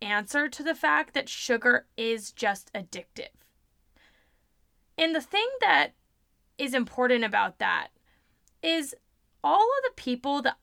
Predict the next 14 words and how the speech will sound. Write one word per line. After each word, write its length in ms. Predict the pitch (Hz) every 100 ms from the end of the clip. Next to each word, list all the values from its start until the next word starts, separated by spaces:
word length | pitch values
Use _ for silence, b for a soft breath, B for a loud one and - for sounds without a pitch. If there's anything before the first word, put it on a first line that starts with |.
| -
I 200 | 233 262
have 180 | 285 302
at 120 | -
least 300 | 226 226 -
seen 380 | 214 196 208 233
that 160 | 233 -
talk 300 | - 226 277
about 200 | 285 240
sugar 360 | - 220 214
being 220 | 220 214
addictive 680 | 208 190 185 - 247 294 294 _ _ _ _ _ _ _ -
have 380 | 311 277 226 196
one 380 | 240 254 339 -
response 760 | 262 262 - 214 202 - -